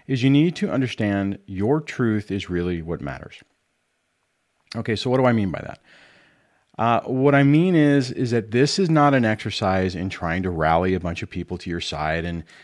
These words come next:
and turn, you know, turn the opinion of all the other people around you and, and get flying monkeys to abandon, you know, abandon the, the toxic person and, and, you know, rally to your side. Uh, we're all, I, and,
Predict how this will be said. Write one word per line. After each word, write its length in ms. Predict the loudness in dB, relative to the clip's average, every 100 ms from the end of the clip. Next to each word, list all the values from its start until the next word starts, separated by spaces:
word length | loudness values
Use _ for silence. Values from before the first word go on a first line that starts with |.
| _ -6
and 260 | -4 -6 _ _
turn, 840 | -8 -2 0 0 0 0 -2 -6 -8
you 120 | -6
know, 100 | -6
turn 340 | -6 -2 2 4
the 100 | 2
opinion 500 | 0 -4 -4 -2 -4
of 140 | -2
all 180 | 0 0
the 140 | 0
other 140 | -2 -4
people 340 | -6 -8 -4
around 380 | -4 -4 -6 -6
you 180 | -8 -8
and, 220 | -8 -8
and 240 | -10 -12 -14 _ _ -4
get 160 | -2
flying 400 | -2 2 2 4
monkeys 540 | 2 -2 -2 -2 -2 -4
to 240 | -4 -2
abandon, 680 | -2 0 -2 0 -2 -2 -6 _ _ _ _ _ _
you 120 | -8
know, 140 | -4 -4
abandon 720 | -2 -2 0 0 -2 -4 -8 -12 _
the, 300 | -8 -4 -4
the 180 | -6 -8
toxic 460 | -4 -4 -4 -8 -6
person 400 | -4 -4 -4 -6
and, 140 | -6 -12 -20 -20 _
and, 460 | -6 -4 -4 -4 -4
you 80 | -6
know, 80 | -6
rally 420 | -2 2 2 2
to 80 | -2
your 220 | -4 -6
side. 500 | -2 2 4 2 0
Uh, 80 | -4 -4
we're 340 | 0 4 4
all, 280 | 4 4 0 -12
I, 120 | -16 _ _ _
and, 180 | -4 -4